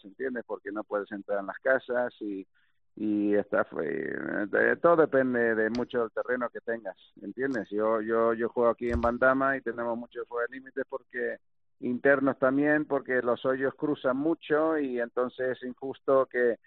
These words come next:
que juegues en otro, en otra calle y acortas el par cinco y no juegas el dog leg porque acortas y entonces tienes que mo-, meter algo ahí porque <laughs> si no el diseño del hoyo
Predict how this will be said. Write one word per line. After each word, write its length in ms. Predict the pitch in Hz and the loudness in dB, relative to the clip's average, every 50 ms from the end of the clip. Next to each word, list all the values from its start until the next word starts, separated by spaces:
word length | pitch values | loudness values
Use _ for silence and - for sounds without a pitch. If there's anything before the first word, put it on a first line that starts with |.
| _ _ _ _ _ _ _ | _ _ _ _ _ _ _
que 120 | 123 117 | -2 0
juegues 380 | 110 - 131 135 135 131 120 - | 2 4 4 6 6 6 4 4
en 100 | 127 131 | 2 2
otro, 440 | 135 131 - 131 139 135 135 135 - - | 2 2 4 6 6 6 6 4 2 -2
en 180 | 113 123 131 135 | -6 -6 -4 -4
otra 260 | 139 139 143 139 135 | -4 0 0 -2 0
calle 540 | - 151 147 147 147 143 147 151 156 156 151 | 0 0 0 0 0 0 -2 -2 -2 -2 -2
y 140 | 143 131 127 | -2 -2 -2
acortas 680 | 123 117 - 147 147 117 - - - 139 139 131 - - | -4 -2 -2 -2 -2 -2 -2 -2 -2 0 0 0 -2 -6
el 140 | 131 123 - | -8 -8 -4
par 180 | _ 135 131 - - | _ -2 -2 -2 -4
cinco 560 | - 160 156 156 147 - _ 151 147 151 151 | -6 -6 -6 -6 -6 -6 _ -2 -2 -2 -2
y 100 | 147 135 | -4 -4
no 140 | 127 131 120 | -4 -6 -6
juegas 340 | - - 131 127 127 123 117 | -4 -4 -4 -2 -4 -4 -4
el 140 | 127 123 123 | -4 -8 -4
dog 240 | - 131 135 127 131 | -2 -2 -2 -2 -2
leg 300 | 143 156 156 151 147 - _ _ _ | 0 0 2 2 0 -2 _ _ _
porque 600 | - 123 - - _ - 117 117 117 117 113 113 113 | -10 -10 -10 -10 _ -8 -6 -4 -2 -2 -2 0 -2
acortas 640 | 113 - - 151 151 143 - - 147 139 139 127 - | -2 -2 -2 -2 -4 -4 -4 -4 -2 -2 -2 -2 -4
y 60 | 123 | -8
entonces 440 | 117 117 - 120 120 - - 123 117 | -10 -8 -8 -8 -8 -6 -6 -8 -8
tienes 220 | - 127 123 120 - | -6 -8 -8 -8 -8
que 120 | - 127 | -6 -6
mo-, 180 | 123 127 127 - | -4 -4 -6 -4
meter 400 | 120 123 120 - 127 127 127 131 | -4 -6 -2 2 2 4 6 6
algo 300 | 135 135 135 127 131 131 | 6 4 4 0 0 0
ahí 240 | 131 135 139 147 | 0 0 -2 -6
porque 280 | 143 - 143 131 127 - - | -4 -4 -4 -4 -4 -8 -14
<laughs> 60 | - | -14
si 120 | 123 110 110 117 | -12 -12 -10 -6
no 260 | 113 120 147 135 - _ _ _ _ _ | -4 -4 -4 -4 -6 _ _ _ _ _
el 180 | - - 127 123 | -8 -8 -6 -6
diseño 400 | 127 120 - 131 123 131 131 131 | -6 -2 0 0 0 0 0 0
del 100 | 127 135 | 2 2
hoyo 540 | 135 135 139 143 143 143 147 147 143 139 | 2 2 2 2 2 4 4 2 0 -2